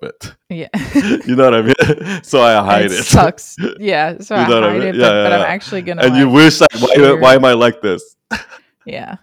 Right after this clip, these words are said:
Speaker 2: And you're judging the shit out of yourself.
Speaker 1: Yeah. And
Speaker 2: Yeah.
Speaker 1: that's kinda like the third step.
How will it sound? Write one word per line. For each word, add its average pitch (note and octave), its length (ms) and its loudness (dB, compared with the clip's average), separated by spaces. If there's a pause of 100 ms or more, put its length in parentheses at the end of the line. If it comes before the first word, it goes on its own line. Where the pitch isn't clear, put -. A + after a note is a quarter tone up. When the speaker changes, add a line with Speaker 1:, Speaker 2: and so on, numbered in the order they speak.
(100)
Speaker 2:
And A#3+ 180 -10 (220)
you're F3+ 180 -10
judging E3 360 -8
the D3 80 -12
shit D3+ 340 -8
out D3 160 -12
of C#3 60 -16
yourself. G2+ 600 -14 (480)
Speaker 1:
Yeah. G#2 360 0 (920)
And C3 160 -2
Speaker 2:
Yeah. C#3+ 80 4
Speaker 1:
that's E3 160 0
kinda F#3 280 -2
like D#3+ 260 -2
the D3+ 280 -4 (640)
third C3 200 -4
step. - 420 -8